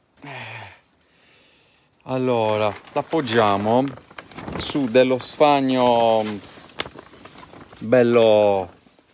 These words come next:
bello fresco. Vediamo dove potrei metterla. Qui dove ci sono già dei, dei fichi che ormai stanno andando alla grande. Mm,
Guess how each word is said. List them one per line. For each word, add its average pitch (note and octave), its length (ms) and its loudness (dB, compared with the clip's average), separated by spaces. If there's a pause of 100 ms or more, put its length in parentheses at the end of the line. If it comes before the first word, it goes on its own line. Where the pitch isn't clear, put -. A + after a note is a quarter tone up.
bello C3+ 280 0
fresco. D3 960 0 (560)
Vediamo A#2 340 -2
dove A#2 220 -2
potrei A2 400 -8
metterla. G#2 640 -6
Qui A2 280 -8
dove G2+ 360 -4
ci - 140 -14
sono G2 300 -10
già A2+ 180 -6
dei, F#2 840 -10 (380)
dei A2+ 160 -8
fichi - 520 -14
che - 160 -8
ormai F2+ 800 -8 (540)
stanno F2 440 -12
andando F#2 380 -8
alla F#2 160 -6
grande. F2+ 640 -8 (920)
Mm, G2+ 140 -10